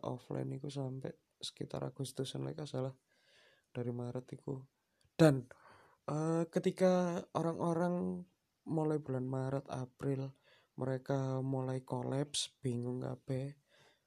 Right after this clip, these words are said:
Akeh sing dipecat, akeh sing dilereni dari pekerjaannya. Kerjaanku sak embrek. Karena aku kan ngurusi media di gerejaku,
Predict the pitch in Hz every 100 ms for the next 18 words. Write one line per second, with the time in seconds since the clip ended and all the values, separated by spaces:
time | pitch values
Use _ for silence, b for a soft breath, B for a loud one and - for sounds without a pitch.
0 | - - 120 131 123 127 120 127 123 123
1 | 127 127 127 131 127 143 - - _ -
2 | 131 139 - - 135 131 131 131 131 127
3 | 123 123 127 127 131 127 123 127 127 -
4 | - 135 131 127 127 135 151 - b b
5 | b b b _ - 123 - 113 117 120
6 | 120 123 127 - 120 117 131 - _ _
7 | _ _ _ _ _ _ _ - 117 123
8 | 131 123 127 135 - _ - 123 131 139
9 | 151 147 156 - - 143 139 131 131 131
10 | 131 135 131 131 127 131 131 131 123 123
11 | 120 120 127 127 131 131 127 _ b b
12 | b b b _ _ _ _ - 123 127
13 | 117 117 110 131